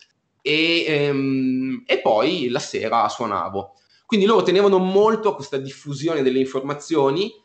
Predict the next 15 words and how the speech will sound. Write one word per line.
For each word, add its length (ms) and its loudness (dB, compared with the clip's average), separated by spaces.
e 160 0
soprattutto 640 -2
a 40 2
un 120 0
ambiente 500 2
estremamente 1000 0
inclusivo 1120 -4
che 680 2
si 180 -10
sposa 340 -2
molto 400 0
bene 240 0
con 120 -8
la 60 -4
chiptune, 920 -2